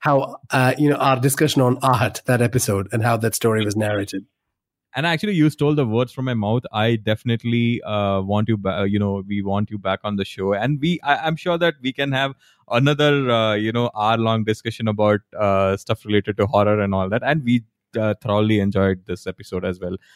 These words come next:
Speaker 2: Um,
Speaker 1: Brilliant.
Speaker 2: thank you, Nikesh, for your time, uh, in, uh, you know, from your busy schedule for us. And, uh, we really enjoyed this episode. And I'm
Speaker 1: Yeah.
Speaker 2: sure that all our listeners would do as well. And I'm sure they're gonna re-,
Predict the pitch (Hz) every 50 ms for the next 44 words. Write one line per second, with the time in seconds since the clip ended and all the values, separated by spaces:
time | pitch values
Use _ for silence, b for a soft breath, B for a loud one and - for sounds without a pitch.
0 | b b b 127 b - 104 101 101 101 101 101 101 98 92 - _ 131 131 151
1 | - _ - - 139 135 - 143 143 139 - - 131 123 123 120 117 - 113 101
2 | 107 113 117 123 123 123 - - 107 104 101 101 98 90 104 104 98 - 101 101
3 | 95 95 98 101 104 101 101 - - 101 104 104 101 92 95 101 95 101 98 -
4 | - 101 95 95 95 95 92 - - 98 92 92 92 92 - - - - 95 92
5 | 92 92 92 90 87 87 90 87 90 92 98 92 90 - 95 95 95 95 92 92
6 | 92 98 98 95 92 95 - 101 - _ - - 113 127 - _ _ _ _ _
7 | 117 127 135 139 135 131 123 117 156 156 156 151 147 - - 120 117 120 - _
8 | - - 117 113 113 110 - 123 123 123 113 120 117 110 110 104 104 107 110 85
9 | 90 101 95 - 104 101 127 147 131 - 110 110 104 107 104 - 95 101 101 101
10 | - 110 107 101 101 98 101 98 101 101 95 95 98